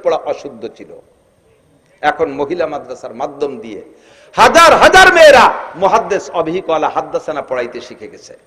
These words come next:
মহিলাদের কোরআন শরীফ শুনলে আপনি আশ্চর্য হবেন, ওদের ব্রেন ভালো, মাত্র এক দেড় বছরের মধ্যে হাফেজ হয়ে যাচ্ছে। আল্লাহু আকবার।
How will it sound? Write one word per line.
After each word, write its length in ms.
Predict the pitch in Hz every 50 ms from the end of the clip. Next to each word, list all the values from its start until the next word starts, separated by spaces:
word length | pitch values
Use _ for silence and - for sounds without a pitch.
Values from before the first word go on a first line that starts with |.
| _ _ _ _ _ _ _ 139
মহিলাদের 400 | 143 143 - 151 147 139 135 - - -
কোরআন 200 | 156 160 156 -
শরীফ 240 | - 147 139 139 - -
শুনলে 220 | 139 143 131 131
আপনি 200 | - - 123 117 - _ _ _
আশ্চর্য 540 | - 123 - - - - 208 226 190 147 -
হবেন, 300 | - - 95 92 92 90 - - - _ _ _ _ _ _ _ -
ওদের 260 | 190 208 226 247 220
ব্রেন 280 | - 240 277 320 320 311
ভালো, 360 | 285 - 233 214 - - - - -
মাত্র 220 | 202 220 214 220
এক 240 | 240 226 214 208 -
দেড় 160 | 185 220 208
বছরের 320 | 185 185 180 - 202 196 190
মধ্যে 180 | 185 180 165
হাফেজ 360 | 151 156 151 - 185 180 123 120
হয়ে 120 | 127 117
যাচ্ছে। 340 | - 107 - - - - - - _ _ _ _ _ _ _ _ _ _ _ _ _ _ _ _ _ _ _ _ _ _ _ _ _ -
আল্লাহু 440 | 175 175 175 185 202 196 175 180
আকবার। 640 | 175 160 156 - - 160 151 139 - - - - -